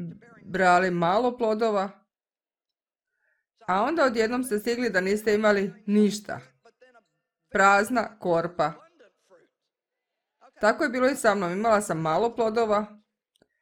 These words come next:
Pa ništa, onda je stigla punina plodova. Dobro, sada ću vam reći malo više o malim plodovima. Vidite, učila sam dvadeset pet osoba u svojoj dnevnoj sobi. Sada imam tu privilegiju da podučavam ljude po cijelom svijetu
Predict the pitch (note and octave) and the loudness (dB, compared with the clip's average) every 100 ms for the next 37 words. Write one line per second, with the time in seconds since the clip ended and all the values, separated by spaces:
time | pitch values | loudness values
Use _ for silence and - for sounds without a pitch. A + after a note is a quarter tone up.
0 | _ _ _ _ _ _ _ _ _ _ | _ _ _ _ _ _ _ _ _ _
1 | _ _ _ _ _ _ _ C4 - - | _ _ _ _ _ _ _ -20 -12 -4
2 | G3 G#3+ C#4 E4+ B3 G3+ D4 D4 - C4+ | -2 0 0 2 4 4 2 0 0 2
3 | A3+ A3 G#3+ A3 A3 F3 D#3+ E3 D#3+ F#3+ | 2 2 0 2 2 2 0 0 2 0
4 | F#3+ F#3 - A#3+ B3+ A3+ G3+ G#3 B3+ A3+ | 0 -2 0 2 2 0 0 0 0 0
5 | G3 G3 G#3+ G#3+ F3+ F3+ F#3+ F3 D#3 D#3+ | 0 0 0 -2 0 0 2 2 -2 -6
6 | D3 D#3 D3 E3+ F#3 F3+ F3 G#3 D#4 C4+ | -4 -4 -4 -4 -2 -2 -4 -2 -4 -2
7 | G#3+ G#3 G#3 B3+ A#3+ G#3+ G#3+ G#3+ G#3+ - | 0 2 2 0 -4 -2 0 -2 -4 -4
8 | F#3 G#3 A3+ F#3+ F#3+ F#3+ F#3+ F3+ G3 G3+ | -4 -2 -4 -4 -4 -4 -4 -4 -4 -6
9 | G3+ D#3+ C#3 D3+ - - F#3+ F#3+ G#3 G#3 | -6 -8 -6 -10 -14 -6 -4 -2 0 -2
10 | G#3 A#3+ A#3+ A3+ F#3+ G3 G#3 G3 E3 F3 | -2 -4 -4 -4 -2 0 0 -2 -6 -6
11 | E3+ F#3 F#3+ G#3 F3 F#3 F3 E3 D#3 - | -6 -6 -4 -4 -2 -4 -6 -8 -10 -6
12 | G3+ A3 G#3+ G#3+ G3 G3 G#3 - | -4 -4 -6 -6 -6 -6 -8 -10